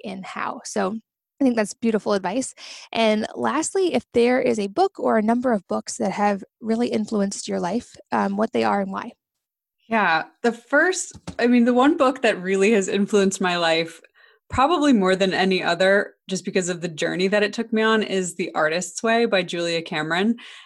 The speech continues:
Speaker 2: And that's a book about basically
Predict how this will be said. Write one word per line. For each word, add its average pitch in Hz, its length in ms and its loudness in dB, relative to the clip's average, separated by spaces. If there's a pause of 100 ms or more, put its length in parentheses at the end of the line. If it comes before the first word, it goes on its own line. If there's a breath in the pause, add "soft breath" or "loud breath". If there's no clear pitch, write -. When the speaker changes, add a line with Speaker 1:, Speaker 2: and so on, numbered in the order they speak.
(120 loud breath)
Speaker 2:
And 180 500 0
that's 208 280 2
a 277 80 2
book 208 420 0
about 175 560 2 (340 soft breath)
basically 277 540 0